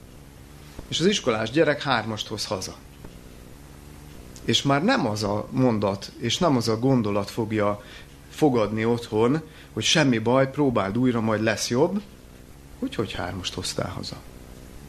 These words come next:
Nem ezt beszéltük meg. Azt beszéltük, hogy négyesnél vagy ötösnél ne hozzá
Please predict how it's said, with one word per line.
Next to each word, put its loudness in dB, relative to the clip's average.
Nem 4
ezt 0
beszéltük -2
meg. 0
Azt 0
beszéltük, -2
hogy -2
négyesnél 0
vagy 0
ötösnél 0
ne 4
hozzá -2